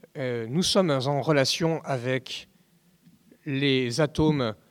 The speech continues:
et les molécules de, d'oxygène qui nous permettent de nourrir, de, de, de, de respirer, pardon.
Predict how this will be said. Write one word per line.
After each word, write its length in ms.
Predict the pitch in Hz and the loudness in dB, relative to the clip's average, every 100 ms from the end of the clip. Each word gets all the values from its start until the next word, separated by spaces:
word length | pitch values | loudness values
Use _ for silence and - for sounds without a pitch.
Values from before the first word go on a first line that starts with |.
| _ _ _ - | _ _ _ -14
et 40 | 135 | -6
les 100 | 139 | 0
molécules 800 | 143 143 - 160 160 139 120 120 _ _ _ _ _ | 0 0 -2 -4 0 2 0 -2 _ _ _ _ _
de, 260 | - 131 127 | -10 -2 -2
d'oxygène 920 | 120 139 - - 131 131 156 147 107 - - _ - | 0 -2 -2 -6 -2 4 4 4 -2 -6 -20 _ -20
qui 140 | - 143 | -8 -6
nous 80 | 127 | -2
permettent 320 | 139 139 131 | 0 0 0
de 80 | 123 | -2
nourrir, 420 | 147 190 311 269 - - | 0 0 -2 -4 -18 -12
de, 400 | 147 156 135 123 131 | 0 2 2 -2 -8
de, 560 | 131 127 120 - - - - - - | -4 -2 -2 -6 -8 -14 -16 -18 -18
de, 200 | 151 139 131 | -8 -8 -6
de 100 | 147 | -2
respirer, 440 | 147 160 - 196 277 | 0 0 0 0 2
pardon. 380 | 208 196 320 | 2 0 0